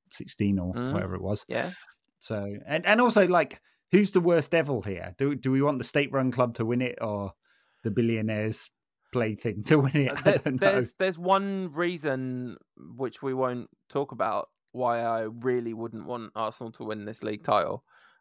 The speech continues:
Speaker 2: and w-, we're not allowed to talk about it. But that's the, that's the one reason. Although, if it wasn't for that,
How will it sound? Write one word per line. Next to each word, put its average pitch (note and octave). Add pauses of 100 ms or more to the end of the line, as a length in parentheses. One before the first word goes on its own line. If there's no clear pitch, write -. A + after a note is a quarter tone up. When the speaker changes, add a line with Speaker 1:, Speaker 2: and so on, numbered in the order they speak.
Speaker 2:
and A2+ (280)
w-, A2 (120)
we're A#2
not A#2
allowed A#2+
to -
talk B2
about A2+
it. - (320)
But -
that's C3
the, A#2+ (120)
that's C3+
the A#2+
one A#2+ (560)
reason. A#2
Although, D#3
if D3+
it E3+
wasn't G3
for F#3+
that, C#3+